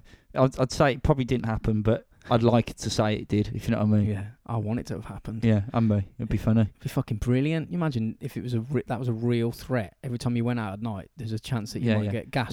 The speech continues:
Speaker 1: Except
Speaker 2: by
Speaker 1: for,
Speaker 2: a
Speaker 1: like,
Speaker 2: robot alien.
Speaker 1: yeah, except for, like, the bears or the, or, or tigers or cheetahs or whatnot, right? Wherever you, the fuck you are. And you're just like, "Yeah, don't say out," 'cause you, you know those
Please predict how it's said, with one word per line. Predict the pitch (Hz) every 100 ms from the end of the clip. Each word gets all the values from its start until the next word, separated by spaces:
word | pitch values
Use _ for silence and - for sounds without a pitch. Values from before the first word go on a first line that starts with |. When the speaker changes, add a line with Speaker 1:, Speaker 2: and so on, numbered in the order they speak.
| -
Speaker 1:
Except |
Speaker 2:
by | -
Speaker 1:
for, | 131
Speaker 2:
a |
Speaker 1:
like, | 113
Speaker 2:
robot | 123 113 107
alien. | 113 107 104 -
Speaker 1:
yeah, | 120
except | - 139
for, | -
like, | 117 117
the | 110
bears | 117 113 110 104
or | 107
the, | 104 -
or, | 110 -
or | - 104 101
tigers | - 110 107 107 104
or | 95 98 - - -
cheetahs | - 120 117 107
or | 104
whatnot, | 104 107 107 -
right? | 104 107
Wherever | 107 113 110
you, | 107
the | 107
fuck | - 87 -
you | 104
are. | 95 - - - _ -
And | 113
you're |
just | 104 95
like, | -
"Yeah, | - 98 117 107 -
don't | 156 139
say | - 120
out," | 95 -
'cause | 113
you, | 117 -
you | 143
know | 135 107
those | 101 101